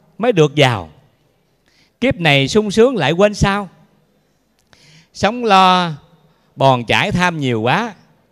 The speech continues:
chết có mang theo được chút nào.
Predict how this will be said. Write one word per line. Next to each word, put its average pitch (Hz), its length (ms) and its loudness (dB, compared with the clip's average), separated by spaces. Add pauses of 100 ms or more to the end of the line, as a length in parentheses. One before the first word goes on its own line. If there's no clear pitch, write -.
(120)
chết 220 320 0 (920)
có 208 140 2
mang 175 240 -2
theo 160 200 2
được 113 180 -6
chút 214 160 -2
nào. 98 260 -4